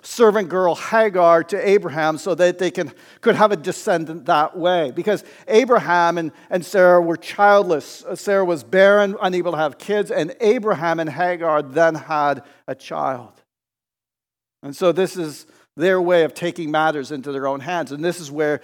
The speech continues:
Genesis sixteen ends. "And Hagar bore Abram a son, and Abram called the name of his son, whom A-, Hagar bore, Ishmael. Abraham was eighty-six years old. Then Hagar bore Ishmael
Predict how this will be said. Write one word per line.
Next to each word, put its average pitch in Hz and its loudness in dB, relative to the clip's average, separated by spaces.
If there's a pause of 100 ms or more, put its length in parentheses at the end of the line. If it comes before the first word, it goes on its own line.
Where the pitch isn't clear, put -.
(120)
Genesis 156 -4
sixteen 156 -10
ends. 160 -4 (140)
"And 147 -6
Hagar 170 -2
bore 180 -2
Abram 147 -4
a 127 -10
son, 131 -8 (360)
and 143 -8
Abram 160 -2 (340)
called 185 -2
the 170 -2
name 147 -6
of 131 -6
his 131 -12
son, 131 -6
whom 147 -12
A-, 156 -10
Hagar 147 -6
bore, 127 -8
Ishmael. 120 -14 (800)
Abraham 156 -2
was 139 -8
eighty-six 165 -6
years 139 -10
old. 127 -6 (240)
Then 139 -6
Hagar 143 -2
bore 131 -6
Ishmael 120 -12